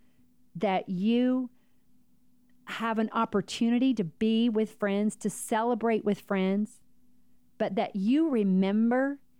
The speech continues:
even when you feel that you have no friends,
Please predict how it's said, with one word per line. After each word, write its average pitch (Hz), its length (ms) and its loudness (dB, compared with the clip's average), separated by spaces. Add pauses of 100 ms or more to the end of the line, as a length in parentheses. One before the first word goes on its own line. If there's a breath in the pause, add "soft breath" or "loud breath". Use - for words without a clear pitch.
(420)
even 294 760 2
when 220 260 2
you 214 300 0 (220)
feel 196 640 2
that 180 280 -2
you 233 240 2
have 220 340 -4
no 190 280 2
friends, 156 640 -2